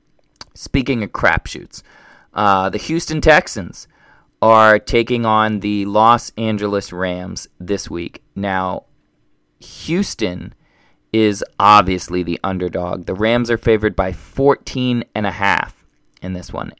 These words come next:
And I actually like Houston to cover the fourteen and a half, and this could come back to bite me,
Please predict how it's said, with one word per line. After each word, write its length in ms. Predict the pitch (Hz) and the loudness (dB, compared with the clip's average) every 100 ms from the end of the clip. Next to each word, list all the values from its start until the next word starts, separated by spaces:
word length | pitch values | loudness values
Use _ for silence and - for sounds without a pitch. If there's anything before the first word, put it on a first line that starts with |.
| _ | _
And 460 | 117 117 113 104 101 - - - _ _ _ - | 0 2 2 0 -4 -14 -20 -20 _ _ _ 4
I 80 | 147 | 6
actually 440 | 185 214 - 180 | 6 4 0 0
like 280 | 156 135 123 | 6 6 6
Houston 420 | 120 117 - 113 | 0 -4 -2 -4
to 60 | 104 | -2
cover 240 | 113 104 | -2 -2
the 80 | 98 | -4
fourteen 480 | - 104 - 104 101 | -2 -2 -2 -4 -4
and 100 | 95 | -4
a 60 | |
half, 420 | 98 92 92 - _ _ _ _ | -4 -2 -2 -4 _ _ _ _
and 100 | 110 | -4
this 160 | 117 - | -4 -2
could 240 | - 160 | -2 0
come 180 | - 139 | 0 2
back 260 | 120 117 - | 4 4 0
to 80 | |
bite 320 | 104 101 98 - | 0 0 0 -4
me, 220 | 98 | -8